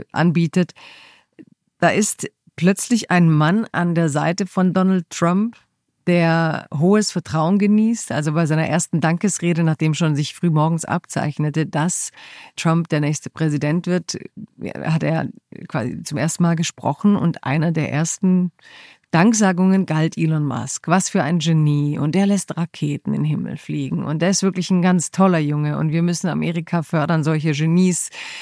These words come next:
äh, dass sie sich hier ausleben dürfen. Ein des, eines der großen Projekte dieses Genies ist natürlich, die Medienlandschaft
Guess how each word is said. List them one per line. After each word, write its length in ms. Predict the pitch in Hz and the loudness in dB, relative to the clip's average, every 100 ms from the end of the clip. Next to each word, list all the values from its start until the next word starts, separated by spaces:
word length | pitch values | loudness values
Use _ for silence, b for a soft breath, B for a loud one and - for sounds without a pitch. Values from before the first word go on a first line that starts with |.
| B B | B B
äh, 120 | 160 | 0
dass 140 | 165 | 0
sie 140 | 156 165 | 2 2
sich 160 | 156 | 2
hier 180 | - 165 | 2 2
ausleben 560 | - 180 - 160 156 147 | 2 0 0 0 0 0
dürfen. 440 | 165 160 180 170 - B B B B | 0 0 2 0 -2 B B B B
Ein 460 | - 160 190 214 208 | 0 2 4 4 4
des, 320 | 185 165 - | 2 0 -4
eines 440 | - 160 196 196 - | -2 2 4 2 2
der 140 | 175 | 0
großen 480 | - 165 202 - 196 | 2 2 2 2 0
Projekte 680 | - 160 151 160 - 170 165 | 2 2 2 0 -2 -2 -2
dieses 760 | - 170 151 170 156 151 - | 0 -2 0 0 0 -2 -4
Genies 760 | - 143 147 156 175 208 - - | -4 0 4 6 4 2 0 -2
ist 280 | - 170 - | 0 -2 2
natürlich, 640 | 175 151 180 170 175 - - B B B B B | 0 2 2 4 2 0 -8 B B B B B
die 180 | 170 170 | 2 4
Medienlandschaft 1600 | 165 160 165 170 175 196 202 202 190 190 202 - 208 196 - - | 6 6 6 6 4 2 4 4 2 2 0 0 0 -2 -8 -12